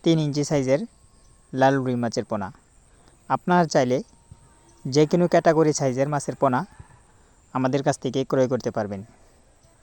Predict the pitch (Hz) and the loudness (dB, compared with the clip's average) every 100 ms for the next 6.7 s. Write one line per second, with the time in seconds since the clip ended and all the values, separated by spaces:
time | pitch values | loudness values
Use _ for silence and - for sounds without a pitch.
0 | _ _ _ _ - 123 120 _ _ _ | _ _ _ _ -6 -4 -4 _ _ _
1 | _ _ _ 147 135 147 175 165 151 147 | _ _ _ -6 0 4 4 4 2 -2
2 | 202 _ _ _ _ _ _ _ _ _ | -4 _ _ _ _ _ _ _ _ _
3 | _ _ - 135 135 143 160 170 170 175 | _ _ -6 2 4 4 2 2 0 0
4 | 151 151 147 139 139 139 - 131 123 120 | -2 -2 -2 -4 -2 -2 -2 -4 -2 -4
5 | - 156 139 147 127 160 - _ _ _ | -4 -4 -4 -4 -4 -4 -10 _ _ _
6 | _ _ _ _ 131 127 127 | _ _ _ _ -6 -4 -4